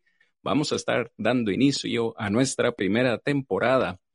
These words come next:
hablando acerca de la esperanza del mundo, un importante, importantísimo tema que esperamos cada uno de ustedes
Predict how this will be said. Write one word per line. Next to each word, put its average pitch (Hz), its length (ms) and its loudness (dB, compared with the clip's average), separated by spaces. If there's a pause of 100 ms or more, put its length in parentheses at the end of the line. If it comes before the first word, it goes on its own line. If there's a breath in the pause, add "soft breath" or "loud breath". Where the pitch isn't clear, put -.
(160)
hablando 117 540 -2
acerca 143 640 -2
de 123 260 0
la 135 160 -2
esperanza 123 1000 -2
del 110 260 -2
mundo, 104 460 0
un 151 220 4
importante, 131 960 -4 (160)
importantísimo 127 1120 -2
tema 139 400 0 (540 soft breath)
que 113 180 2
esperamos 117 600 0
cada 107 260 2
uno 113 240 0
de 101 100 0
ustedes 113 720 0